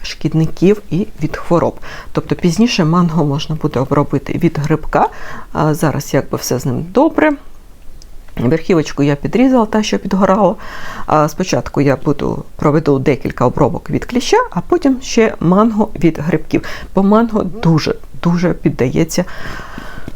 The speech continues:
а, грибковим захворюванням. Шкідників я на ньому не бачила. А ось грибкові захворювання, так, воно проявляється. І для нього підходить дозіровка, яку ми використовуємо для винограда. Тобто берете звичайний редоміл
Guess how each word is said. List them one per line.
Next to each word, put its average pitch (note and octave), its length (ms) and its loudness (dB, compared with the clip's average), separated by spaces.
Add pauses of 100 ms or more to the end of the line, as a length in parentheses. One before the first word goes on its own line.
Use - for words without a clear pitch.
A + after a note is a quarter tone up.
(100)
а, E3 60 2
грибковим F3 720 4
захворюванням. D#3 680 2 (160)
Шкідників G#3 580 4
я B3 140 6
на G3+ 140 4
ньому D#3+ 220 4
не D3+ 120 0
бачила. - 400 -4 (320)
А - 120 2
ось F#3+ 140 2
грибкові G#3 340 2
захворювання, G3 720 2
так, - 220 0
воно D#3 180 0
проявляється. - 720 -2 (380)
І - 80 4
для D#3 140 2
нього F3+ 280 2
підходить - 480 0
дозіровка, E3+ 580 2
яку E3 300 0
ми G3+ 200 4
використовуємо D3+ 840 -2
для C3 240 0
винограда. C#3 600 0
Тобто G3 300 0 (200)
берете C#3 500 2
звичайний C#3 500 0
редоміл D#4 520 6